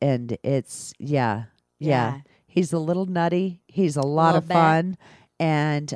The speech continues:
Speaker 1: um, and he's got that innocence about
Speaker 2: And
Speaker 1: him
Speaker 2: he's
Speaker 1: where he
Speaker 2: always
Speaker 1: can get
Speaker 2: looking
Speaker 1: that
Speaker 2: for,
Speaker 1: look.
Speaker 2: he's always looking for love in the wrong places. So
Speaker 1: Uh-huh.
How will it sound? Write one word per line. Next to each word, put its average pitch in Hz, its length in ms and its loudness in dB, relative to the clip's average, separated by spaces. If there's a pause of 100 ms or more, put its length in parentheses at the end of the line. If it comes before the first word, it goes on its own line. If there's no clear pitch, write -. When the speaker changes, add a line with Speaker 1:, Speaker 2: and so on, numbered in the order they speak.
Speaker 1:
um, 139 440 0
and 151 180 0
he's 143 180 -4
got 151 220 -2
that 147 200 0
innocence 170 480 -2
about 143 180 2
Speaker 2:
And 147 80 4
Speaker 1:
him 151 40 0
Speaker 2:
he's 151 40 -2
Speaker 1:
where 139 80 2
he - 20 2
Speaker 2:
always 170 200 0
Speaker 1:
can 147 80 -8
get 151 80 0
Speaker 2:
looking 208 160 -2
Speaker 1:
that 135 120 0
Speaker 2:
for, 240 200 2
Speaker 1:
look. 131 140 2 (320)
Speaker 2:
he's 262 160 -6
always 320 220 -8
looking 277 220 -8
for 226 120 -6
love 175 240 -4
in 185 100 -6
the 170 80 -6
wrong 160 220 -6
places. 220 680 -10
So - 200 -6
Speaker 1:
Uh-huh. 170 400 0